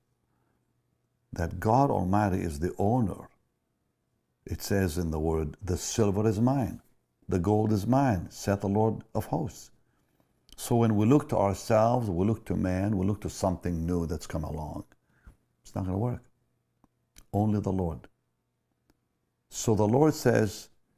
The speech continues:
"The silver is mine, the gold is mine." And in First Chronicles, beautiful, in First Chronicles chapter twenty-nine,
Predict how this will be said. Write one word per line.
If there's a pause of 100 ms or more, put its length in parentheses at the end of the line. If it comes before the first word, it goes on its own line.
(220)
"The
silver
is
mine,
the
gold
is
mine." (1400)
And
in
First
Chronicles, (1400)
beautiful, (840)
in
First
Chronicles (840)
chapter
twenty-nine,